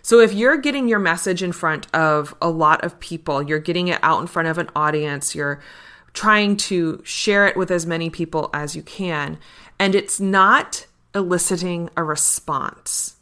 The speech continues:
okay? People aren't commenting, people aren't engaging, people aren't having conversation back with you, then chances are your messaging just isn't clear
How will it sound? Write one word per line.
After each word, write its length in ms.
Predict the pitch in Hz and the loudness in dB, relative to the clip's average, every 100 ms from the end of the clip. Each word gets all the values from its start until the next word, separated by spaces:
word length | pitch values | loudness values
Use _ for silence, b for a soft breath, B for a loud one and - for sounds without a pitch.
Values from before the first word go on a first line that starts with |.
| _ _ - | _ _ -16
okay? 260 | 165 147 147 | -10 -8 -8
People 320 | - 180 202 | -4 -2 2
aren't 220 | 196 202 | 2 0
commenting, 540 | - 175 160 151 143 143 | -2 0 0 -2 -6 -6
people 260 | 170 175 | -4 -2
aren't 200 | - 180 | -2 -2
engaging, 480 | 185 175 156 156 135 | -4 -2 -2 -4 -8
people 280 | 170 170 180 | -6 -4 0
aren't 220 | 170 175 | 0 0
having 280 | 175 180 170 | 0 -2 -2
conversation 600 | - 170 165 175 175 165 | -2 0 0 -2 -4 -6
back 340 | 160 156 180 - | 0 2 2 -2
with 220 | - - | -12 -8
you, 320 | 113 85 - B B B B B B B | -8 -8 -10 B B B B B B B
then 180 | 220 233 | -6 -4
chances 420 | - 294 311 277 | -4 -4 -4 0
are 220 | 240 262 | 2 4
your 180 | 175 175 | 2 0
messaging 800 | 175 180 180 - 196 170 165 160 - | -2 0 0 0 -2 -2 -4 -6 -10
just 340 | 170 185 - - | -4 -4 -4 -2
isn't 440 | 202 180 180 - - _ | 0 0 -2 -6 -14 _
clear 680 | - - 185 170 107 - 208 | -16 -6 -2 0 0 -2 -10